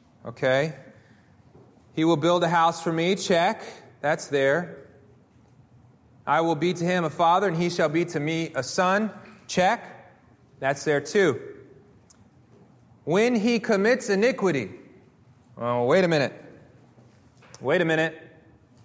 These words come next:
Notably absent from the promise of a coming son of David in the Chronicles narrative is any mention of sin. It's just not there.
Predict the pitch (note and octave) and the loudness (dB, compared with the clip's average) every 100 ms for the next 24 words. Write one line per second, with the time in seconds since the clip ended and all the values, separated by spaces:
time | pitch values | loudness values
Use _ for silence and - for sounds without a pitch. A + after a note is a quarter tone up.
0 | _ _ _ _ - _ _ _ - _ | _ _ _ _ -20 _ _ _ -20 _
1 | - C#3+ F3+ B3 B3 A#3+ A#3+ F3 G#3+ G#3+ | -6 0 2 4 2 2 0 2 2 0
2 | - D#3+ D#3 D#3+ F3 D#3+ D3+ - F#3+ F3+ | -2 -2 -2 -4 -4 -2 -2 2 2 2
3 | D3 D3+ D3+ C3 - F#3+ F3+ D#3+ - E3+ | 0 0 0 0 -2 -2 0 -2 0 0
4 | D3 B2+ E3 E3 A#2+ A2+ A#2 - - - | 0 2 2 4 2 0 -4 -14 -20 -8
5 | D3 D3+ C#3 - F#3 A3+ B3+ G#3 C#3+ A#2 | -2 0 -2 -2 2 2 2 -2 -4 -6
6 | A2+ A#2 A#2 A2+ A2+ - - C#3+ C#3 - | -4 -2 0 0 -4 -12 -4 -4 -4 -2
7 | A3+ C#4 A#3+ E3 D#3+ E3 - C#3 A#2 - | 0 2 2 2 0 -2 -2 -4 -4 -4
8 | - E3+ G#2 - - - - - - _ | -2 -2 -2 -10 -20 -20 -20 -20 -20 _
9 | _ _ _ _ _ _ _ _ - - | _ _ _ _ _ _ _ _ -18 -8
10 | C3+ - D3+ D#3+ E3 C3+ G2+ | -8 -2 -2 0 2 2 0